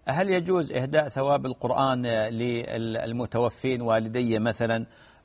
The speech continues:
أختي سمية، بارك الله فيك، بالنسبة لقراءة ال-، القرآن وإهداء ثوابها للأموات، محل خلاف بين العلماء،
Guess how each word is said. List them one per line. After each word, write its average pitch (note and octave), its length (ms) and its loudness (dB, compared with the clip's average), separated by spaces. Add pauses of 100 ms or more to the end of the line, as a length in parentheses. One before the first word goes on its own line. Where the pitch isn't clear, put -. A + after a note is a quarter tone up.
أختي G#3 300 0
سمية، E3 360 0
بارك C#3 320 2
الله A2 180 2
فيك، G2+ 260 -6
بالنسبة G#3+ 460 -4
لقراءة D#3+ 560 2 (120)
ال-، B2 260 -4
القرآن C3+ 600 -2
وإهداء B2 420 -2
ثوابها C3 480 0
للأموات، B2 640 -4
محل F3 260 -2
خلاف D#3+ 320 2
بين B2 220 -4
العلماء، B2 560 0